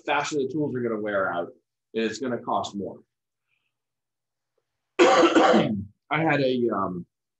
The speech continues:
I had a part that we were running right after I bought my, uh, my company,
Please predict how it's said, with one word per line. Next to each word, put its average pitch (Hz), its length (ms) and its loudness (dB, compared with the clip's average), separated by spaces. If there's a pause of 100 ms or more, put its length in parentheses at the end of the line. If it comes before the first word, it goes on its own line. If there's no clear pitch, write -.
(720)
I 147 60 -4
had 143 100 2
a 123 60 -2
part 127 240 -2
that 120 60 -2
we 117 120 2
were 110 100 -2
running 110 300 -4
right 120 120 -4
after 123 280 -8
I - 20 -6
bought 110 300 -4
my, 98 260 -8 (100)
uh, 92 180 -6 (420)
my 95 220 -10 (180)
company, 98 420 -8